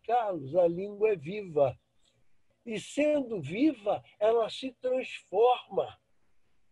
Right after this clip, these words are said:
Ela cria novos, novas configurações. Então, você não pode criticar tão severamente os nossos hábitos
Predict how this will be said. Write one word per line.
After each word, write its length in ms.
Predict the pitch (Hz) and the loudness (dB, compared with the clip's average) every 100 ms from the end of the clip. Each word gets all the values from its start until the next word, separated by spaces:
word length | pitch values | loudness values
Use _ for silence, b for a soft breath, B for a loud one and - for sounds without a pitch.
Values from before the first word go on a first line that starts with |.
| _ _ _ _ _ _ _ - | _ _ _ _ _ _ _ -2
Ela 500 | - 220 233 254 196 175 - | 4 4 6 2 0 -8 -6
cria 580 | 285 320 320 277 233 190 | 0 2 6 8 8 4
novos, 1080 | 185 190 220 240 220 185 208 170 - - 190 | 0 2 4 4 2 -2 -12 -12 -12 -16 -6
novas 500 | 180 214 214 202 - | 0 0 0 -6 -6
configurações. 1400 | 208 202 - 190 196 208 202 - _ 190 208 220 220 - - _ _ _ _ - | -6 -6 -8 -8 0 2 2 -2 _ -2 2 2 -2 -20 -20 _ _ _ _ -12
Então, 340 | 240 - 302 | -8 -4 -4
você 440 | 269 302 - 294 294 | -4 -8 -8 -8 -6
não 340 | 277 320 320 _ | -2 -2 -4 _
pode 600 | 208 214 262 214 147 131 - - _ _ _ _ _ _ _ _ _ _ | 2 2 2 -4 -12 -16 -18 -20 _ _ _ _ _ _ _ _ _ _
criticar 920 | 277 285 - - 156 _ 202 220 196 - _ | 0 2 0 -8 -14 _ -2 0 -4 -12 _
tão 360 | 277 320 311 247 | 4 4 2 -2
severamente 1300 | - - 175 127 156 196 202 170 139 139 185 196 - - - - _ - 196 | -4 -2 -2 -2 -2 0 0 0 -4 -6 -8 -8 -10 -18 -18 -20 _ -18 -12
os 260 | 165 131 | -10 -8
nossos 640 | 165 180 185 - 147 123 127 | 0 2 2 -2 -14 -6 0
hábitos 840 | 185 190 165 131 - - 127 | 2 0 -4 -14 -18 -20 -20